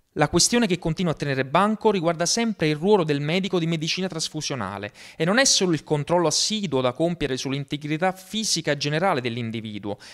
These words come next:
ma anche l'appello costante da lanciare soprattutto agli appartenenti ai gruppi sanguigni più richiesti, come i cosiddetti donatori universali,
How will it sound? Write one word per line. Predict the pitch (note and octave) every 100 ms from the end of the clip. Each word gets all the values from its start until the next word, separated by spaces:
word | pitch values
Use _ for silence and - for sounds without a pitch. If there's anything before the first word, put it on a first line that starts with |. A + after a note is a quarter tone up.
| -
ma | B2+
anche | F#3+ F#3+
l'appello | D3+ C#3+ - G#3 F3+
costante | C#3 C3+ - - F3 G3 G3
da | D#3
lanciare | D3 C#3 - D#3 F#3+ G3
soprattutto | F#3 F3+ F#3 B3+ -
agli | E3+
appartenenti | E3+ - F3+ F3 G3+ G3+ D#3 C3
ai | B2
gruppi | C3 F3 -
sanguigni | C#3 C3+ C#3 F#3 G3
più | F#3 F3+
richiesti, | F3 - G#2 - - A2 - - -
come | G#3+ G#3+
i |
cosiddetti | A3+ A3+ A3+ A3+ C4 E3
donatori | F3 F#3 G3 F3
universali, | D3+ C#3 - - G2 G2 G#2